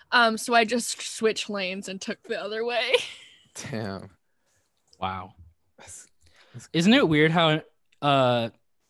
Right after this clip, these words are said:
Speaker 3: like, no matter what you do, there will always be an intersection that has the most accidents?
Speaker 2: Yeah.
Speaker 1: What do you mean?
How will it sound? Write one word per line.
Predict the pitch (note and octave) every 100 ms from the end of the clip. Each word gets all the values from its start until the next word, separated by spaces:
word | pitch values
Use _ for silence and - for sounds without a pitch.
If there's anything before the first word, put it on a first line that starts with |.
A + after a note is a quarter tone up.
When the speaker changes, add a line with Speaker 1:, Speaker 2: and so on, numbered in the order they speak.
| _ _ -
Speaker 3:
like, | D3+
no | D3+
matter | D3 C3+ C#3+ D#3+ D#3+ D#3+ _ _ _
what | B2+ D3+ D#3
you | D3+
do, | C3+ C#3+ C#3+ D3 D3+ - _
there | C#3 D#3+
will | D3
always | C3 C3+ C#3+ C3
be | C3+ C3+ C3+
an | B2+ C3+
intersection | C3 C3+ C#3+ C3+ C#3+ D3 D3 D3
that | C#3+
has | C3 C3+
the | B2
most | A#2+ B2+
accidents? | A#2+ A#2+ C3+ C3+ C3+ - - _ _ _ _ _ _ _ _ _ _ _ _ _ _ _ - _ _ _ _ _
Speaker 2:
Yeah. | G2+ G2+ G#2+ G#2 G2 _ _ _ _ _ _ _ _
Speaker 1:
What | B3
do | B3+
you |
mean? | B3+ A#3+ G#3 A#3+ A#3+